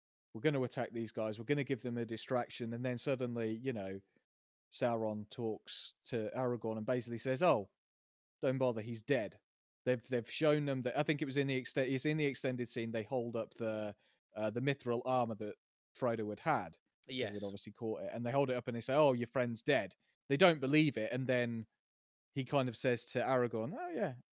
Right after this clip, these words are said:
Speaker 1: sorry, your bud's dead." And he just turns around, f-, tears in his eyes, is like, "For Frodo."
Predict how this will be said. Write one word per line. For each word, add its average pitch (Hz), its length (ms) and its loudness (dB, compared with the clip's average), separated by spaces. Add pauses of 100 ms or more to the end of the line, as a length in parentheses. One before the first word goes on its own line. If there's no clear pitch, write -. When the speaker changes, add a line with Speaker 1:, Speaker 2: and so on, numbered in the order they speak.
(200)
Speaker 1:
sorry, 185 380 2
your 185 200 -6
bud's 185 200 0
dead." 123 180 2 (180)
And 143 80 0
he 147 60 4
just 147 220 0
turns 151 260 6
around, 135 200 6
f-, - 200 -14 (400)
tears 160 300 6
in 147 80 0
his 139 120 -2
eyes, 127 240 4
is 117 120 -6
like, 117 280 2 (640)
"For - 100 -4
Frodo." 98 600 -2